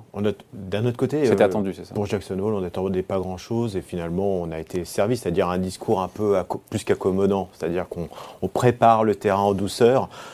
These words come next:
Speaker 1: avec un, un consensus, euh, qui parie aujourd'hui sur, euh, un discours un peu plus, euh, indicatif en septembre et un tapering qui commencerait, euh, en, en novembre.
Speaker 2: Ouais.
Speaker 1: Donc on a un peu intégré ça, euh, je dirais que ça fait maintenant, euh, douze, treize ans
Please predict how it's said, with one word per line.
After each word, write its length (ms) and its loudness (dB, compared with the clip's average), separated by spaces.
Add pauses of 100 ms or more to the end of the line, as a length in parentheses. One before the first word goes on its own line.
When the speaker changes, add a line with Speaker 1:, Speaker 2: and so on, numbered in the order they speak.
(140)
Speaker 1:
avec 320 6
un, 240 2
un 140 -2
consensus, 760 -2
euh, 320 6
qui 160 -10
parie 320 2
aujourd'hui 560 0
sur, 400 -4
euh, 220 0 (720)
un 120 0
discours 320 2
un 80 0
peu 120 2
plus, 480 4
euh, 440 6 (280)
indicatif 720 2
en 100 -6
septembre 680 2
et 240 8
un 260 2
tapering 360 0
qui 80 -8
commencerait, 640 4
euh, 500 4
en, 200 0
en 140 0
novembre. 320 2 (160)
Speaker 2:
Ouais. 220 -6
Speaker 1:
Donc 160 4
on 120 6
a 60 2
un 80 4
peu 160 4
intégré 380 4
ça, 340 6
euh, 380 4
je 40 -8
dirais 200 4
que 100 -8
ça 100 -4
fait 120 -2
maintenant, 460 0
euh, 420 4
douze, 380 -4
treize 280 -2
ans 160 -4